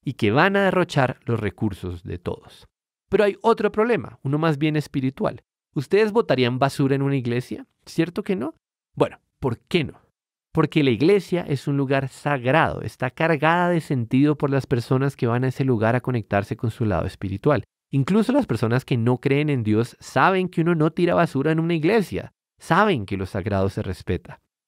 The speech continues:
El tema es que algo semejante ocurre con la democracia. Piensen por un momento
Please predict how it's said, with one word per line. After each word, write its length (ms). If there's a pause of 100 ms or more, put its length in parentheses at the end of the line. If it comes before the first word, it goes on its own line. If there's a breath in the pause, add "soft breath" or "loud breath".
(300)
El 160
tema 340
es 140
que 160
algo 280
semejante 720
ocurre 500
con 180
la 100
democracia. 720 (380)
Piensen 400
por 160
un 80
momento 500